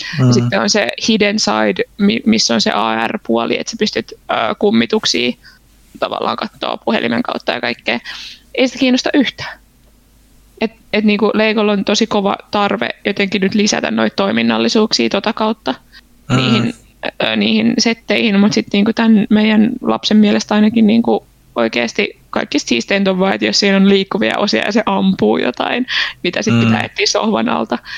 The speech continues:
Speaker 2: Et, et ei se vaan jotenkin ainakaan meillä, niin ne jää ihan toisarvoiseksi ne jutut. Et kyllä se
Speaker 1: Joo.
Speaker 2: siisteintä on edelleen leikkiä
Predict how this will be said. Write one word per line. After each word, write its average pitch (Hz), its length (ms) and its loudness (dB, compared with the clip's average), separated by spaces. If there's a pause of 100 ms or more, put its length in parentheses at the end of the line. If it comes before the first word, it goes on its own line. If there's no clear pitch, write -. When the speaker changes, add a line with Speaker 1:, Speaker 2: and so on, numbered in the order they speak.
(360)
Speaker 2:
Et, 202 160 0 (100)
et 196 160 -4 (240)
ei 202 160 -2
se 208 140 0
vaan 214 400 0
jotenkin 202 540 -2 (460)
ainakaan 208 420 0
meillä, 208 400 2
niin 208 200 -6 (120)
ne 214 180 2
jää 196 200 0
ihan 202 360 -2 (120)
toisarvoiseksi - 760 -2
ne 202 80 4
jutut. 202 420 -2 (380)
Et 196 100 -4
kyllä 180 140 -2
se 220 100 0 (100)
Speaker 1:
Joo. - 120 2
Speaker 2:
siisteintä 196 440 0
on 185 160 -2
edelleen 190 460 0
leikkiä 220 480 -4